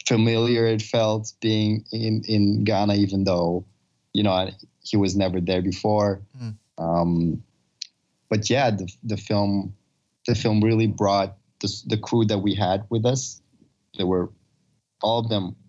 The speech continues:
Speaker 1: were, uh, from Belgium, you know?
Speaker 2: Right.
Speaker 1: Um, into Ghana.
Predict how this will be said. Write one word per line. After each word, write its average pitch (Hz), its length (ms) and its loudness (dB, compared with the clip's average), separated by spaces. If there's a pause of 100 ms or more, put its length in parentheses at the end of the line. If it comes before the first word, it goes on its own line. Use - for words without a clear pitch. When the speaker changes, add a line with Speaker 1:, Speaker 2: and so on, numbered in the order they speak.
Speaker 1:
were, 90 180 -2 (260)
uh, 87 180 -2
from 92 200 -4
Belgium, 95 320 -2
you 85 80 -4
know? 110 160 -6 (420)
Speaker 2:
Right. 107 280 -8 (1040)
Speaker 1:
Um, 90 640 0 (880)
into 110 260 0
Ghana. 98 540 -2